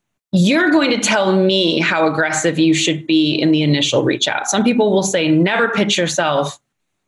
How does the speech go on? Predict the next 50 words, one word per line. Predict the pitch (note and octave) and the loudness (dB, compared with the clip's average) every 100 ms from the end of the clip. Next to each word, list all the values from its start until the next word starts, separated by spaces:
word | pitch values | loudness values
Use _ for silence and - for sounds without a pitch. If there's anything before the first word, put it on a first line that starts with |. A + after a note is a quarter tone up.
| _ - | _ -4
in | F3 | -2
an, | D#3+ D3+ | -2 -2
in | F3 | 0
an | D#3+ | 2
initial | D#3 D3+ D3 E3 C#3+ B2 | 2 0 0 0 0 0
engagement. | D3+ C#3+ C3 C3 B2+ - - - | 0 0 -4 -4 -8 -8 -18 -10
I | A#3+ | -4
don't | D4 - | -2 0
necessarily | A#3 G#3+ A3 F3+ E3+ D#3+ D3+ | -2 -2 0 0 0 0 -2
agree | D#3 D3 | 0 0
with | D3 D3 | 0 -2
that. | C3 D#2 - - - - _ - | -4 -4 -8 -12 -20 -20 _ -8
I | F3 | -6
think, | E3+ F3+ E3 D#3+ - _ _ G3+ | -2 -2 -2 -4 -10 _ _ -2
you | |
know, | F3 D3 | -2 -2
are | - G3 G3+ | -2 -2 0
these | G#3+ G#3 | -2 -2
people | A3 - E3+ | -4 -2 0
looking | E3+ F3 F#3 | 0 0 -2
for | D#3+ D#3+ | -2 -4
speakers? | - A#3 G#3 A#2 - | -2 -2 0 -4 -4
So | - - F3+ | -6 -2 0
is | F3+ | 2
it | G3 | 0
relevant | D#3 D#3+ D#3+ E3 - | 0 0 0 -2 -2
to | E3 | -2
reach | D#3+ F3+ | 0 0
out | D#3+ | -2
and | D3 | -2
say, | D#3 E3 D3+ | -2 -2 0
"Hi, | D3+ B3+ C4 F#3+ F3+ F3+ | 0 -2 0 -2 -2 -2
this | F3+ F#3+ | -2 -2
is, | G3 F#3 - - | 0 -2 -6 -6
this | D#3 D3+ | -4 -2
is | G3+ | 0
me. | A3+ G#3 G3 F#3+ G3 - - | 2 2 -2 -2 -4 -10 -10
Just | - | -4
wanna | E3+ F3 | -2 0
let | F#3 G3 | 0 0
you | F#3 | 0
know, | F3 E3+ E3+ F3 | 0 0 0 0
um, | E3 D#3+ D#3+ | 0 0 0
my | D#3 | 0
name | D#3+ D3+ | 0 0
is | D3+ | 0
Jenny | A3+ A3+ A3 G#3+ | -2 0 0 -2
and | D#3 D3+ | -2 -2
I | D3 | -4
am | D3 C#3+ D3 D3 | -2 0 0 -2